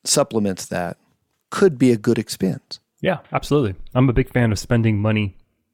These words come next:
Speaker 2: on experience and, and building memories.
Speaker 1: How, you know, I, I don't know that I've really asked you this question, but how did you get into financial advising, money management,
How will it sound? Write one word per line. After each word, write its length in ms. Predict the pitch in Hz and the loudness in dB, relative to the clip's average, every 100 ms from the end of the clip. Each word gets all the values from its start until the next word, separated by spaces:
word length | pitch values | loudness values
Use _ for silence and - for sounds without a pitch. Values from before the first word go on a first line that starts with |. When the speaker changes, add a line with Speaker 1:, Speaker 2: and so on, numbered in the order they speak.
| _ _ - | _ _ -8
Speaker 2:
on 140 | - 120 | -2 -2
experience 840 | - - 127 117 113 104 104 - - | -2 -2 0 0 -2 -4 -8 -14 -6
and, 240 | 110 104 | -6 -4
and 200 | 117 98 | -6 -4
building 300 | 107 101 101 | -2 -2 -2
memories. 440 | 98 98 98 101 _ _ _ _ _ _ _ _ _ _ _ _ _ _ _ _ _ _ _ _ _ | -2 -4 -8 -12 _ _ _ _ _ _ _ _ _ _ _ _ _ _ _ _ _ _ _ _ _
Speaker 1:
How, 360 | - 240 269 254 | -2 0 0 -4
you 140 | 202 208 | 0 2
know, 180 | 226 | 4
I, 160 | 220 214 - | 2 0 0
I 80 | 196 | 2
don't 120 | 247 | 2
know 100 | 208 | 2
that 120 | 151 | 2
I've 180 | 127 117 | 0 2
really 280 | 139 156 127 | 0 2 0
asked 320 | 117 123 - 120 | -2 -2 -2 -6
you 60 | |
this 160 | 98 98 | -8 -10
question, 540 | - 101 95 - 104 | -10 -10 -10 -6 -6
but 180 | 110 113 - | -4 -6 -8
how 240 | - 202 | -8 -6
did 180 | 269 208 | -4 -2
you 60 | |
get 240 | 226 165 160 | -2 0 0
into 760 | 143 156 131 - 110 98 95 - _ _ _ _ _ _ _ _ _ _ _ | 2 0 0 -4 -6 -6 -10 -18 _ _ _ _ _ _ _ _ _ _ _
financial 800 | _ - - - 127 123 120 120 | _ -20 -6 0 2 2 2 -2
advising, 800 | 107 110 110 110 110 110 107 101 - | -2 0 0 0 -2 -4 -6 -12 -6
money 340 | 110 117 120 | -2 0 2
management, 880 | 110 110 110 110 - 110 107 104 | 0 0 -2 -4 -6 -8 -8 -10